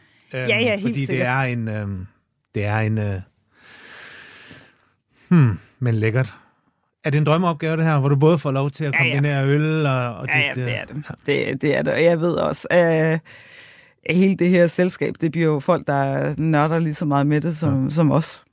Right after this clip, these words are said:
Speaker 2: Så det er, det er det. Hu-, hundrede procent. Altså, vi havde selvfølgelig de vildeste V I P-list hver evig eneste dag i, i U S A.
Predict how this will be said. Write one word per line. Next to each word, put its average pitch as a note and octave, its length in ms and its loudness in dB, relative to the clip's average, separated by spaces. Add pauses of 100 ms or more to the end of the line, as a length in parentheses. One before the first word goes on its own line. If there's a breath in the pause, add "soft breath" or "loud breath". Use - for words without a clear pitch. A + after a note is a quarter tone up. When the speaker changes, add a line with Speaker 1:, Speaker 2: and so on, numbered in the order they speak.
(140)
Speaker 2:
Så - 160 -2
det D#3+ 280 0
er, - 180 0
det F3+ 180 2
er E3 80 2
det. D3 160 -8 (240)
Hu-, G3 280 -2
hundrede G#3+ 360 4
procent. - 460 -10 (180)
Altså, F#3+ 220 0
vi G#3 120 0
havde A3+ 260 4
selvfølgelig A3+ 540 0 (800 loud breath)
de A3+ 80 4
vildeste A#3 360 2
V G3+ 60 0
I G3+ 220 4
P-list A3 500 2
hver G3 80 2
evig G#3 240 2
eneste G3+ 260 -2
dag G3 280 4
i, F3 500 0
i - 60 -2
U F3+ 160 0
S - 140 -2
A. A3 100 4